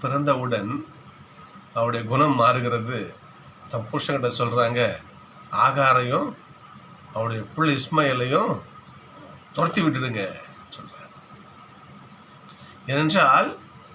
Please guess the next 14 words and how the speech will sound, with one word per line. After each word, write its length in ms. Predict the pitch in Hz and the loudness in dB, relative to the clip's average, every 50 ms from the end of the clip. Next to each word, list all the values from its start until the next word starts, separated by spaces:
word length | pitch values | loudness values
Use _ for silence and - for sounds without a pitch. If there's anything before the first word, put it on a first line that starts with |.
| - - - - - - - - - - - - - - - - | -20 -20 -20 -20 -20 -20 -20 -20 -20 -20 -20 -20 -20 -20 -16 -8
இஸ்மாயேலும் 720 | 120 - - 170 170 175 180 175 185 185 214 233 - - - - - - - - - - - | -8 -6 -4 0 0 2 2 2 2 2 2 0 0 -2 -8 -14 -20 -20 -20 -20 -20 -20 -14
ஈசாக்கும் 760 | 107 110 139 147 - - 160 151 151 151 - 196 220 226 - | -6 -2 0 0 2 2 2 2 2 0 0 -2 -2 -2 -4
ஒன்றாக 520 | - 123 135 143 139 156 156 160 165 160 151 - - | -2 0 0 0 2 0 0 0 0 0 -2 0 2
சேர்ந்திருக்கிறது, 680 | 156 160 160 156 151 151 151 - - 190 180 139 156 156 | 2 4 4 4 2 0 -2 -2 -4 -6 -4 -4 -4 -4
விளையாடுறது, 540 | 135 139 143 147 143 139 135 135 131 123 110 - | -2 0 2 4 4 4 4 2 -2 -4 -4 0
போறது, 560 | 139 135 135 135 131 160 202 196 156 - 87 - - - - - - - - - - | 0 2 2 0 -2 -4 -4 -4 -4 -4 -6 -10 -18 -20 -20 -20 -20 -20 -20 -20 -14
ஹம், 800 | - 113 110 110 110 107 107 104 101 101 98 95 95 92 92 90 - - - - - - - - - - - | -8 -6 -6 -4 -4 -4 -6 -6 -6 -8 -8 -10 -10 -12 -14 -16 -20 -20 -20 -20 -20 -20 -20 -20 -14 -6 -2
சாராவுக்கு 800 | - 127 151 156 156 151 143 135 131 - - 277 170 127 104 - - 107 139 | 0 2 4 4 4 4 2 -2 -4 -6 -4 -2 -2 -2 -2 -4 -8 -2 0
உறுத்துது. 360 | 156 165 160 - - 104 - - - - - - - - - - - - - - - - - - - - - - - - - | 0 0 0 -2 -8 -14 -14 -14 -20 -20 -20 -20 -20 -20 -20 -20 -20 -20 -20 -20 -20 -20 -20 -20 -20 -20 -20 -20 -20 -20 -20
அப்ப 240 | - - - 147 151 | -20 -12 -4 -4 0
வேலைக்காரியுடைய 840 | 147 175 202 226 233 220 - - 190 185 180 170 160 151 139 135 131 - | 2 2 4 4 2 2 0 0 0 0 0 -2 -2 -2 -4 -6 -6 -4
ப-, 180 | 135 127 123 | -4 -2 -2
பிள்ளை 280 | 113 113 151 151 143 139 | -4 -2 -2 0 2 2
தானே. 200 | 139 127 107 | 2 2 0